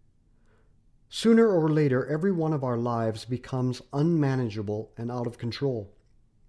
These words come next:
Only Jesus has the power to restore us to peace. Now, realize this.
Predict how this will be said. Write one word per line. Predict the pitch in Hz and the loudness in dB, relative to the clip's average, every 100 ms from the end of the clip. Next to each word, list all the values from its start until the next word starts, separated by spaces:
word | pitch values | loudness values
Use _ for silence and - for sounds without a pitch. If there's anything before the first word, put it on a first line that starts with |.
| _ _ _ _ _ _ _ _ | _ _ _ _ _ _ _ _
Only | 110 123 143 143 | 0 4 4 4
Jesus | 113 160 180 - 107 - | -2 -2 -2 -4 -8 -6
has | 107 95 | -8 -8
the | |
power | 101 117 120 113 | -10 -6 -2 -2
to | - - | -4 -10
restore | 117 113 - - 135 117 | -8 -8 -8 -8 -6 -6
us | 104 - | -6 -10
to | - | -16
peace. | - - 131 101 - _ _ _ _ _ _ _ _ _ _ _ _ _ 135 | -14 -8 -8 -8 -14 _ _ _ _ _ _ _ _ _ _ _ _ _ -2
Now, | 147 139 131 | 0 0 -2
realize | 139 175 160 131 117 | 0 0 2 -2 -2
this. | 131 113 - | -4 -4 -10